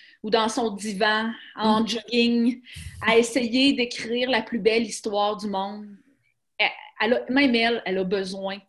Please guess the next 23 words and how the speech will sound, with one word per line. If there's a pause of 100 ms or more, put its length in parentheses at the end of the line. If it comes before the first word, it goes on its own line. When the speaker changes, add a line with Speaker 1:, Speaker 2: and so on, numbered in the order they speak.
Speaker 1:
qu'on
lui
donne
une
petite
tape
dans
le
dos
une
fois
de
temps
en
temps (380)
puis
qu'on
l'aide
avec
ses
idées. (600)
Donc, (120)
je,